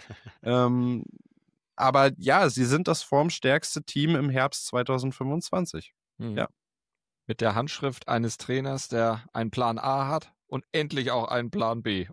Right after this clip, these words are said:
Speaker 1: und, äh, einer Mannschaft, die das auch offensichtlich komplett annimmt. <laughs>
Speaker 2: Ja. Hast du eigentlich, weil das, das finde ich ganz spannend, hast du eigentlich ein bisschen Sorge um die Bayern, wenn's um die Musiala-Rückkehr geht?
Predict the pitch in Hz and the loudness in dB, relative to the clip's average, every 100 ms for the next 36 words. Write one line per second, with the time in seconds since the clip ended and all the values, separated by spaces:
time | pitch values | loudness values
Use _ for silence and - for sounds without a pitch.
0 | - 123 - - - - 117 113 120 135 | -6 -6 -6 -10 -8 -4 -2 0 -2 -2
1 | 143 131 - 120 127 131 - - 117 - | -4 -4 -8 -4 -2 -2 -6 -6 -6 -4
2 | 131 127 117 131 - 123 - - 127 - | -6 -6 -6 -8 -8 -10 -6 -4 -4 -4
3 | 123 117 - 110 95 87 - _ _ _ | -2 0 0 -2 -2 -4 -6 _ _ _
4 | _ _ - _ - _ - - - - | _ _ -20 _ -10 _ -10 -10 -18 -10
5 | 127 120 104 - _ _ _ - - 135 | -2 0 -2 -8 _ _ _ -14 -2 0
6 | - 185 185 185 - 135 165 - - 135 | 4 4 4 2 2 2 0 -4 -8 -8
7 | - 143 143 127 131 - 127 131 117 - | -4 -4 -2 -4 -4 -2 -2 -2 -4 -4
8 | 151 - 117 139 147 135 131 - 120 113 | -4 0 0 0 -2 -4 -6 -4 -4 0
9 | 143 - 147 135 110 117 143 151 127 135 | 0 2 0 0 4 4 4 2 -2 -4
10 | 131 120 117 139 135 120 123 127 127 123 | -4 -2 0 2 0 -2 -2 -4 -2 2
11 | 120 110 117 123 98 92 - 90 85 92 | 2 4 4 2 0 -6 -8 -8 -6 -6
12 | 143 | -8